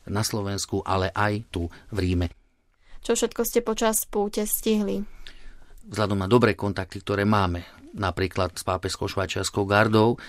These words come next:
Speaker 1: alebo s vatikánskym žandárskym zborom, príslušníci týchto dvoch bezpečnostných zložiek Svätej stolice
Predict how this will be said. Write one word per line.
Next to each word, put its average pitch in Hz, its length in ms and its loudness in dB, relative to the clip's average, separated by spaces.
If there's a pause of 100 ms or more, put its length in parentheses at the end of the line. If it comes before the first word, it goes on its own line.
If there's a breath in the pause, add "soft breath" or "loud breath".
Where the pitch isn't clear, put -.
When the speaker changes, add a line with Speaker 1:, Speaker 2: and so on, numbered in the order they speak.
(140 loud breath)
Speaker 1:
alebo 92 560 -2
s - 160 -2
vatikánskym 92 640 -4
žandárskym 95 560 0
zborom, 110 400 4 (160 soft breath)
príslušníci 139 640 2
týchto 120 400 2
dvoch 104 480 0
bezpečnostných 110 960 0
zložiek 110 480 2 (240 loud breath)
Svätej 104 320 -2
stolice 120 600 -2